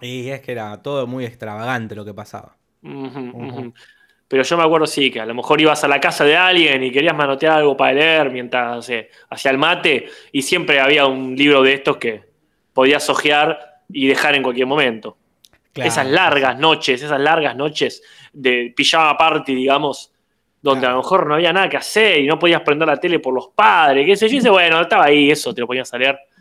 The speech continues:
Speaker 2: la pasabas bien.
Speaker 1: Sí, yo me acuerdo del día en el, en Carrefour, en el supermercado,
Speaker 2: Ah.
Speaker 1: mientras mi madre daba la, hacía las compras.
Speaker 2: Muy bueno.
Speaker 1: Yo a veces me ponía a leerlo ahí. Sí, sí, sí. Y el programa
Speaker 2: Eh,
Speaker 1: era muy
Speaker 2: eh,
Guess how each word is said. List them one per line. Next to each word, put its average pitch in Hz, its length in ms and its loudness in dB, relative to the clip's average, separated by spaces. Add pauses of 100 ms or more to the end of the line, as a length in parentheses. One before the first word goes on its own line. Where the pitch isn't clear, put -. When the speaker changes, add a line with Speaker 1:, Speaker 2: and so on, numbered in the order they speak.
(140)
Speaker 2:
la 120 100 -10
pasabas 120 360 -2
bien. 104 180 -12 (260)
Speaker 1:
Sí, 120 280 -18
yo 135 120 -14
me 151 80 -8
acuerdo 143 240 -6
del 127 80 -8
día 139 140 -6
en 131 100 -8
el, 117 380 -14
en 117 140 -16
Carrefour, 120 560 -12 (500)
en 117 120 -16
el 113 120 -12
supermercado, 120 800 -4
Speaker 2:
Ah. 101 40 -16
Speaker 1:
mientras 107 380 -16
mi 117 80 -14
madre 123 340 -10
daba 117 280 -8
la, 104 100 -14 (180)
hacía 131 200 -14
las 123 120 -18
compras. 135 680 -10 (320)
Speaker 2:
Muy 131 240 -16
bueno. 117 280 -16 (640)
Speaker 1:
Yo - 180 -18
a - 20 -12
veces 113 240 -14
me 117 80 -14
ponía 120 260 -12
a 117 60 -8
leerlo 113 360 -8
ahí. 98 220 -16 (220)
Sí, 110 240 -18
sí, 101 180 -20
sí. - 260 -20
Y 113 100 -14
el 120 100 -10
programa 156 240 -4
Speaker 2:
Eh, - 20 -4
Speaker 1:
era 143 100 -6
muy 139 120 -4
Speaker 2:
eh, 135 40 -6